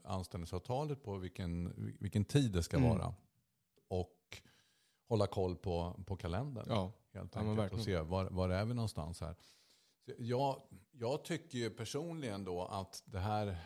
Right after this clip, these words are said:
Speaker 1: här har man gått lite väl långt från
Speaker 2: Mm.
Speaker 1: lagstiftarens sida. Min egen uppfattning.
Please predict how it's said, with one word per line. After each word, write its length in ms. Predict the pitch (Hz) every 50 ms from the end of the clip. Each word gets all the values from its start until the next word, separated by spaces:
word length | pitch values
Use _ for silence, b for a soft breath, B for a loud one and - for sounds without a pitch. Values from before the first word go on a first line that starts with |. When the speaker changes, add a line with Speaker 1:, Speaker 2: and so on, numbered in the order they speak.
| - -
Speaker 1:
här 160 | - 107 120
har 80 | 120 113
man 120 | 110 107
gått 180 | 95 90 82 -
lite 160 | 92 78 -
väl 200 | 82 78 80 82
långt 580 | 82 85 95 117 151 147 - - - - - - 117 113
från 320 | - 101 92 90 90 87
Speaker 2:
Mm. 140 | 92 104 98
Speaker 1:
lagstiftarens 680 | 95 90 87 80 - - 92 - - 101 95 95 92 -
sida. 380 | 104 95 90 82 90 110 139 - B B B B B B B B B B B B B B B B
Min 320 | - - 110 95 85 85 85
egen 220 | 82 82 82 85
uppfattning. 640 | 85 85 - - 101 98 - - 104 110 131 147 -